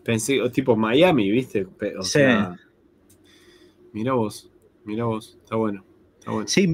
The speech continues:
Speaker 2: yo creo que incluso es más, más mezcla en Atlanta que en Miami, porque Miami es casi el norte de Cuba. <laughs>
Speaker 1: Claro.
Speaker 2: Cuba del norte.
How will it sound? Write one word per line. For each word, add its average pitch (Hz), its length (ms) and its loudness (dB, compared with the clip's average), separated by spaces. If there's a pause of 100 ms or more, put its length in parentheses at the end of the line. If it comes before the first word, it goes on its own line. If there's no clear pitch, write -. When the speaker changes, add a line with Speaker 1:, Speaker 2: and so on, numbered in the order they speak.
(120)
Speaker 2:
yo 143 240 4
creo 214 220 2
que - 100 -2
incluso 175 440 4
es 147 160 2
más, 156 840 2 (560)
más 151 380 4
mezcla 147 520 4
en 135 100 2
Atlanta 143 500 2
que 156 100 0
en 139 80 2
Miami, 120 580 4 (360)
porque 131 260 2
Miami 160 480 4
es 160 120 -2
casi 147 580 4 (320)
el 131 340 2
norte 135 300 2
de 117 80 2
Cuba. 107 400 4 (260)
<laughs> - 560 -2
Speaker 1:
Claro. 107 280 4 (460)
Speaker 2:
Cuba 180 260 6
del 156 120 2
norte. 143 420 2